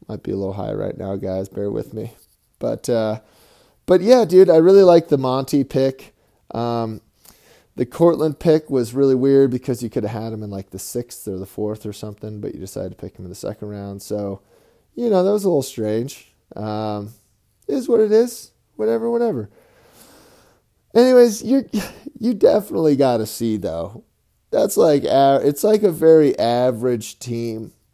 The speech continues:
I think that there can definitely be some highlights. You know, obviously with Tyreek, you could,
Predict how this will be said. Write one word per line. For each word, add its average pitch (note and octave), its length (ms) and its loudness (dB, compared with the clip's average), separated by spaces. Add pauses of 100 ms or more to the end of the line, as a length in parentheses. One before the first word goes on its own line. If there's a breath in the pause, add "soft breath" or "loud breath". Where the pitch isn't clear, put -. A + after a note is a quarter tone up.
(100)
I A#2 140 -6
think B2+ 320 -6
that A#2 140 -6
there A2+ 140 -4
can G#2+ 260 -10 (140)
definitely A#2 520 -6
be G#2+ 300 -4
some G2+ 220 -12
highlights. G#2 720 -8 (140)
You G2 140 -8
know, F2 240 -12
obviously G#2+ 500 -8
with F#2+ 160 -10
Tyreek, G2 600 -10
you - 140 -12
could, A2 220 -12